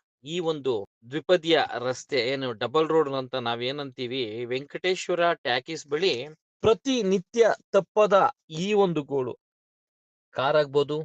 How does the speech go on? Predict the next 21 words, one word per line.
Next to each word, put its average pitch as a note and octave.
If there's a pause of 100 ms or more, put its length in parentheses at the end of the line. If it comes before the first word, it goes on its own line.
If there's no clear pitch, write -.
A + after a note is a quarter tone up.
(180)
ಲಾರಿ C3
ಆಗ್ಬೋದು, C#3
ಬಸ್ B2
ಆಗ್ಬೋದು, C#3
ಮೊನ್ನೆ B2
ಒಂದ್ C#3
ಟ್ರ್ಯಾಕ್ಟರ್, B2+ (520)
ಪ್ರತಿನಿತ್ಯ B3
ಒಂದಲ್ಲ A#3 (100)
ಒಂದು A#3
ಅಪಘಾತಗಳು F#3+
ಆಗ್ತಾನೆ F#3
ಇದೆ. C3+ (180)
ಅದಕ್ಕೆ, F3+ (360)
ಆ, A#2+ (180)
ಪೊಲೀಸ್ F3
ಇಲಾಖೆಯಿಂದ F3 (260)
ಕೆಲವೊಂದು E3 (720)
ನಿರ್ದೇಶನಗಳ D#3+
ತಗೊಂಡು D#3 (400)
ಅಲ್ಲಿ D#3